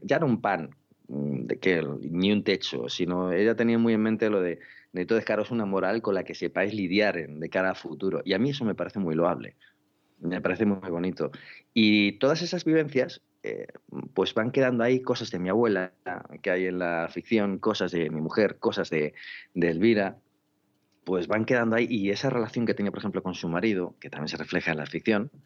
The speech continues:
pues, eh, pues todo eso lo volqué ahí y surgió. En principio también iba a ser una ficción que yo también dije, "Bueno, vamos a hacer una ficción sonora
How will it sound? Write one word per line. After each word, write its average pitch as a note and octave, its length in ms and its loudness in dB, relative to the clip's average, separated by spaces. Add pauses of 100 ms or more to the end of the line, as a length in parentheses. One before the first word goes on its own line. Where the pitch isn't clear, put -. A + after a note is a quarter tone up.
(460)
pues, D2+ 760 0 (200)
eh, C2+ 380 0 (540)
pues - 220 0 (280)
todo G2+ 140 -2
eso A2 160 2
lo F#2+ 100 4
volqué E2+ 340 0
ahí D#2+ 340 -4 (140)
y D2 280 -8
surgió. - 420 2
En E2 80 -4
principio B2+ 380 2
también C3 200 2
iba A2+ 80 4
a G#2+ 40 0
ser A#2 160 2
una A2 120 0
ficción A#2+ 520 0 (580)
que F2+ 100 -2
yo F2+ 80 0
también G#2 240 2
dije, F2+ 220 -2
"Bueno, F2+ 200 -2
vamos F#2 220 -2
a A2+ 40 -8
hacer G#2+ 120 -4
una G#2 120 2
ficción G#2+ 320 -2
sonora G#2 560 0